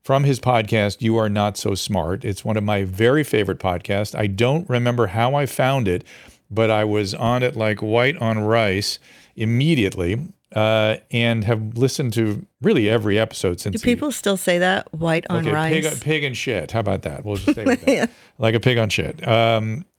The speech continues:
Speaker 1: uh, white on rice is your <laughs> saying, Susan. That's why I thought you might like
Speaker 2: I
Speaker 1: it.
Speaker 2: know, but that's an
Speaker 1: So,
Speaker 2: old saying.
Speaker 1: yeah, I know, but, uh, I thought I'd b-, resurrect it for you.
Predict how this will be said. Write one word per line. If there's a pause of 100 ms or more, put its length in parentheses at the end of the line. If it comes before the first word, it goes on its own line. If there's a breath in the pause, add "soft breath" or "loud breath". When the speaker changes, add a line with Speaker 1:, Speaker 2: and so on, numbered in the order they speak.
(100)
Speaker 1:
uh,
white
on
rice
is
your
<laughs>
saying,
Susan.
That's
why
I
thought
you
might
like
Speaker 2:
I
Speaker 1:
it.
Speaker 2:
know,
but
that's
an
Speaker 1:
So,
Speaker 2:
old
saying.
Speaker 1:
yeah,
I
know, (220)
but,
uh,
I
thought
I'd
b-,
resurrect
it
for
you.